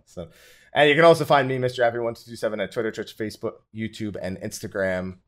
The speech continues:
at Mister Happy one two two seven. I'm going on vacation for two days this weekend. Not gonna be gone for very long. Going to Vegas. Can't wait to lose some money, um, and hang out with some friends I haven't seen in a while. So, uh, I won't be around Friday, Saturday,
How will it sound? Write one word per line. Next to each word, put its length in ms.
at 100
Mister 240
Happy 360
one 120
two 80
two 80
seven. 300
I'm 80
going 120
on 60
vacation 440
for 80
two 140
days 420
this 120
weekend. 320
Not 140
gonna 120
be 80
gone 160
for 60
very 200
long. 360
Going 200
to 60
Vegas. 460
Can't 160
wait 140
to 60
lose 220
some 120
money, 340
um, 460
and 100
hang 160
out 100
with 100
some 100
friends 260
I 60
haven't 180
seen 160
in 60
a 60
while. 320
So, 300
uh, 220
I 80
won't 180
be 100
around 280
Friday, 240
Saturday, 500